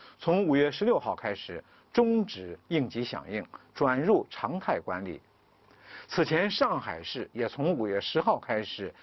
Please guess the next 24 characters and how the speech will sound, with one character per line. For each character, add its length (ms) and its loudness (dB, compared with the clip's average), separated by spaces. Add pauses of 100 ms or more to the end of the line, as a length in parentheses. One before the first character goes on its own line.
(260)
停 380 2
止 260 -6
应 220 -2
急 120 -6
响 240 -8
应。 140 -8 (720)
不 140 4
过， 380 4
随 260 0
着 100 2
中 360 2
国 220 -6
H 300 -4
七 320 0
N 200 2
九 240 -2
禽 240 -4
流 160 6
感 200 -2
的 200 -4
神 260 -6
秘 300 -2
消 260 2
失， 340 2